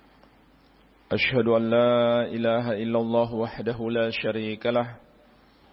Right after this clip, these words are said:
وأشهد أن محمدا عبده ورسوله، صلى الله عليه وعلى آله وصحابته أجمعين،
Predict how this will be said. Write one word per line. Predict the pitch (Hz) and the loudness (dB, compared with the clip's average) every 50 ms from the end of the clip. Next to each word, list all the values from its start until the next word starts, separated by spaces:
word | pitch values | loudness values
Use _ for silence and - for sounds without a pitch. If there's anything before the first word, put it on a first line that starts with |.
| - - - - _ - - _ - - _ _ - | -20 -20 -20 -20 _ -20 -20 _ -20 -20 _ _ 0
وأشهد | 92 110 107 113 - - 120 131 113 107 | 2 4 4 4 2 0 -2 -2 -2 -2
أن | 113 - - 120 120 120 120 117 113 | -2 -2 -2 -2 -2 -2 -2 -2 -2
محمدا | 113 113 104 - 117 120 117 117 110 110 110 110 92 | -2 -4 -4 -4 -4 -2 0 0 0 0 0 -2 -2
عبده | 101 117 110 101 98 117 113 | -2 -2 -4 -4 -4 -4 -2
ورسوله، | 117 110 110 110 110 110 107 110 - - 127 113 120 123 123 127 123 - - - - - - - _ _ _ _ _ _ _ _ _ _ _ _ _ _ _ _ _ _ _ _ _ _ _ _ _ _ _ | -2 -2 0 2 2 2 2 0 -2 -2 -4 -2 0 0 0 -2 -2 -6 -12 -14 -16 -18 -20 -20 _ _ _ _ _ _ _ _ _ _ _ _ _ _ _ _ _ _ _ _ _ _ _ _ _ _ _
صلى | - - - - 117 117 117 | -12 -6 -2 0 2 4 4
الله | 117 113 117 120 123 123 123 123 127 120 123 107 | 2 2 4 4 4 6 4 4 2 0 -2 -2
عليه | 107 113 117 120 117 113 107 104 101 - - - - - _ _ _ _ _ _ _ _ - - | -2 0 0 -2 -2 -2 -6 -8 -12 -18 -20 -20 -20 -20 _ _ _ _ _ _ _ _ -8 -4
وعلى | 104 113 113 113 117 113 113 110 101 110 113 113 | -2 0 0 2 2 2 2 2 2 2 0 0
آله | 113 113 120 117 120 120 120 117 117 120 117 113 - - | 0 -2 -2 -2 -2 -2 -2 -2 -2 -4 -6 -8 -8 -6
وصحابته | - 113 113 - - 117 107 123 120 113 113 117 - - 113 120 92 | -4 -4 -4 -4 -6 -4 -2 0 0 2 0 -2 -2 -4 -4 -4 -4
أجمعين، | 98 98 101 110 110 110 92 78 117 120 120 120 120 120 120 131 | -4 -4 -4 -4 -4 -4 -2 -2 -2 -2 -2 -4 -4 -6 -8 -10